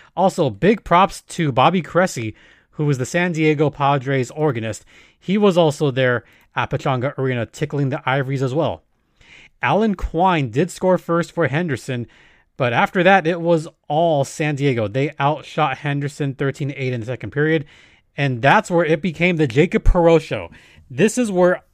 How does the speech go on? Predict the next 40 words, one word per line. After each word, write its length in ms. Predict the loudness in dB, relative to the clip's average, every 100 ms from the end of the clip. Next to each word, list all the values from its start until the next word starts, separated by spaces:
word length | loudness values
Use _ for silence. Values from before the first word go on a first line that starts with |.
| 0
I, 420 | 4 4 4 -2 _ _ 0
I 160 | 2
personally 540 | 2 2 0 0 -2 -2
was 520 | -2 0 2 2 0 -10
very 440 | -2 4 4 4
impressed, 560 | 0 -4 -2 -2 -4 -10 -20 -20 _ _
probably 420 | 0 2 4 2
more 360 | 2 2 2 2
so 260 | 2 0
with 280 | 0 0 -2
his 320 | -2 -4 -4
game 320 | -2 0 0 -4 -4
on 200 | -4 -4
Tuesday 720 | -6 -4 -4 -4 -6 -8 -16 _ _ _ _ _ _ _
than 140 | 0
I 120 | 2 2
was 440 | 2 2 0 -2 _ _ _
over 220 | -4 -2 0
the 140 | 0
weekend, 320 | 0 -2 -6
and 100 | -8
here's 220 | -4 -4
why. 240 | -2 -6 -8 -16 _ -10
Because 320 | 0 0 0
he 120 | -4
scored 260 | 0 2 4
not 240 | 2 2
one, 240 | 2 2
not 200 | 2 -2
two 140 | -4 -2
goals, 240 | -2 -2 -4
and 240 | -4 0
both 260 | 4 6 6
of 140 | 2
his 280 | 4 2 4
goals 420 | 2 2 2 -6 -20 -20 _ _
in 180 | 0 2
the 100 | 2
second 320 | 0 -2 -2
period 440 | 2 4 4 4